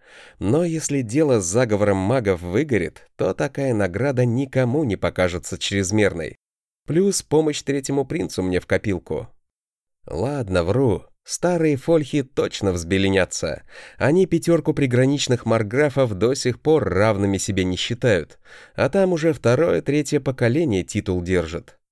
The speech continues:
И тут новый выскочка, шестой.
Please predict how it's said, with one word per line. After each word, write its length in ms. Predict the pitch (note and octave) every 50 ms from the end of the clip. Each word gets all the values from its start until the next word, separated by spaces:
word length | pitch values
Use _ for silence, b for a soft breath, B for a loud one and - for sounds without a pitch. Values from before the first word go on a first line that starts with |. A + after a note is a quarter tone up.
| _ _ -
И 120 | - F2+
тут 360 | G2 - D#3+ F#3 F3 - - -
новый 440 | - F#2+ G#2+ C#3 D3 - A#2 G#2 F#2+
выскочка, 720 | F2+ F#2 F#2 - - - F2 - - - D2 A#1+ - - _ _
шестой. 680 | - - - C3+ B2+ - - - B2 G#2 E2+ - - -